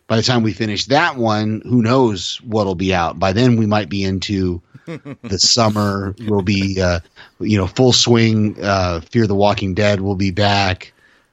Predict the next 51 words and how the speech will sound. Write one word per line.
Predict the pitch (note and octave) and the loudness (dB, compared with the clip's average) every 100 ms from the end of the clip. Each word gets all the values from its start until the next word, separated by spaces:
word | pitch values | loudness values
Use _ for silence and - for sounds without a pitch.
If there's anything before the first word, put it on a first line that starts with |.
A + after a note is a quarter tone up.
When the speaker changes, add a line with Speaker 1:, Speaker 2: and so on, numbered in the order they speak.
| - | -10
Speaker 1:
Uh, | F2+ F2 | -6 -4
Walking | F2+ G2+ G2 G2+ | 0 0 0 -2
Dead | F#2 G2 F#2 | 0 0 0
will | F2+ | 0
be | F2+ | 0
finished. | - A2 G#2 F#2+ - - - | 0 2 2 2 0 0 0
Speaker 2:
Oh, | G#2 | 2
I | A2 | 4
Speaker 1:
I | G#2+ | 4
Speaker 2:
just | A#2 A2+ | 0 -4
Speaker 1:
think | B2 | -2
Speaker 2:
realized | C3+ A#2+ A2+ - | 0 0 -2 -4
that, | A#2 G#2+ | -6 -4
too. | C3+ B2+ - | -4 -4 -4
<laughs> | G3 - G3+ - F#3 | -10 -6 -8 -6 -4
Speaker 1:
it's | B2 B2 | 0 0
coming | D3 C3+ B2+ | 0 2 2
back | C3+ C3 B2+ | 2 -2 -4
next | C3 - | -4 -2
Sunday. | C#3 C#3+ B2 A2 A2+ | 2 0 0 -4 -2
Yeah, | C3 A#2 | 0 -2
next | G#2+ C#3+ - | -2 -6 -4
Speaker 2:
That's | B2 | -2
Speaker 1:
week, | D#3 C#3 - | 0 -2 -8
uh, | A2 G#2 | -12 -6
Walking | A#2 C#3+ | -6 -6
Speaker 2:
next | A2 | -4
Speaker 1:
Dead | B2 C3 | -2 -2
is | G#2+ | -4
back. | - G2+ G2+ G2 | -8 -8 -8 -10
Speaker 2:
Well, | D3 D3+ C3+ | -10 -10 -10
the, | D3+ C#3+ | -12 -4
the | B2+ | -2
Speaker 1:
Um, | A#2 G#2 | 0 -2
Speaker 2:
funny | E3+ | -6
thing | E3 E3+ C#3 | -12 -12 -10
about | B2 B2 | -8 -8
The | B2+ | -8
Walking | B2+ B2+ A#2+ A#2 | -10 -10 -16 -16
Dead | D#3+ C#3+ | -14 -14
is | A#2+ A2 | -16 -16
that | A2+ F#2+ | -16 -16
you, | B2 A2 _ G2 C#2 F#2+ _ _ | -20 -20 _ _ _ _ _ _
this | - C3 - | -20 -20 -18
Sunday, | D3+ E3+ C#3+ A2+ A2+ | -16 -14 -10 -10 -12
the | A2 A#2 | -14 -18
twenty-fifth, | - B2 A#2+ - C#3 C#3 - - | -18 -20 -20 -20 -18 -16 -18 -20
uh, | A2 A2 G#2+ G#2 | -16 -14 -14 -16
they're | A#2 C3 | -16 -16
coming | D#3+ C3 G2+ | -16 -18 -16
back. | A#2+ A#2 G2+ | -14 -12 -14